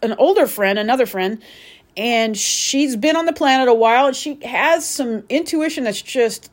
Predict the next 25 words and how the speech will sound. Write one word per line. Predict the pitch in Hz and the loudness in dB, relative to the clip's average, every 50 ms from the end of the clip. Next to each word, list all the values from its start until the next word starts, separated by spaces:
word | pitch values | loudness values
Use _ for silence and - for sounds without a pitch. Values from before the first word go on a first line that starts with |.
| _ - | _ -2
absolutely | 208 285 349 - - 254 220 196 202 202 185 175 | 0 0 0 -2 -6 -8 -6 -2 0 2 2 2
off | - 196 196 196 196 | 2 0 0 0 -2
the | - 175 | -4 -12
charts. | - - 233 214 196 185 185 - - - - - - - - - - - - | -4 0 2 4 4 2 2 -2 -10 -20 -20 -20 -20 -20 -20 -20 -20 -4 0
And | 247 247 | 2 2
I | 240 | 2
was | 247 247 | 0 0
telling | - 370 370 415 480 480 381 | 2 4 4 4 4 2 2
her | 370 294 | 2 2
this | 262 311 214 - | 2 2 0 0
<laughs> | - | 2
situation, | 330 311 320 285 269 349 294 269 269 269 - - 294 294 262 254 233 - - - | 0 0 0 4 4 8 8 8 6 4 0 0 2 2 2 2 0 -6 -4 -2
and | 247 254 247 233 - _ _ _ - | 0 0 0 -2 -6 _ _ _ 2
I | 247 269 | 4 4
love | 277 269 269 320 453 466 440 | 4 6 6 4 4 4 2
it | 339 262 | 0 -2
because | 339 339 349 370 - | 0 0 0 0 0
she, | - - 285 240 185 - | 0 -2 -2 -2 -4 -8
she | - - - 302 262 | -12 -4 -4 -2 -2
just, | 339 330 - - | -2 -4 -4 2
like, | 277 269 247 220 - - - | 4 4 4 4 0 -2 -4
accepts | 226 214 - 269 226 226 - | -4 -2 2 2 2 2 2
what | 226 220 202 | -2 0 2
I | 190 190 | 2 2
say. | 190 220 208 196 - - | 2 2 2 2 2 0